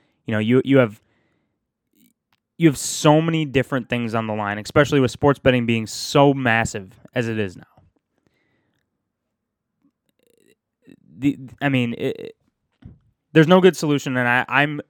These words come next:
craving for a solution. I want the N F L to spend time on it. I want, um,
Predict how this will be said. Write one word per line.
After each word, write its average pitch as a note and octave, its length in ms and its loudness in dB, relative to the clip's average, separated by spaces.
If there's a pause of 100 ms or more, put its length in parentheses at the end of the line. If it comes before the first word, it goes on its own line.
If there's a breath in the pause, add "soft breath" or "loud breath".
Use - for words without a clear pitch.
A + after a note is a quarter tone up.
craving D#3 540 0
for C3+ 160 0
a A#2+ 40 2
solution. B2+ 440 -4
I B2 100 2
want B2+ 220 2
the C3 80 0
N B2+ 80 0
F B2 160 -2
L B2 100 0
to A#2 80 -4
spend A2+ 300 -6
time B2 260 0
on C3 160 2
it. C#3+ 160 -2
I A#2 120 0
want, A#2 440 -2 (640)
um, G#2 640 -2